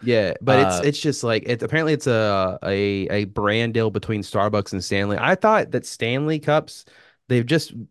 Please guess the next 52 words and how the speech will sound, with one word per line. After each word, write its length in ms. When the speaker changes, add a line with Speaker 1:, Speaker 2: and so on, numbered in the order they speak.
Speaker 1:
recently 460
grown 420
in 100
popularity, 560
Speaker 2:
They've 100
been 100
around 120
Speaker 1:
right? 80
Speaker 2:
since 180
nineteen 400
thirteen. 640
Speaker 1:
They've, 340
I 120
thought 260
this 160
is 60
like 100
a 60
generic 560
knockoff 640
cup 380
that 100
you 120
get 180
from 200
Walmart 380
Speaker 2:
Well, 80
Speaker 1:
is 60
Speaker 2:
it's 60
Speaker 1:
what 80
Speaker 2:
not 80
Speaker 1:
I 20
used 100
to 60
Speaker 2:
generic 240
Speaker 1:
think 100
Speaker 2:
because, 140
Speaker 1:
of. 60
Speaker 2:
like, 100
they 100
were 100
the 120
first, 560
so 380
it 60
would 160
be 160
the 200
Speaker 1:
Uh, 420
I 80
mean, 160
uh, 380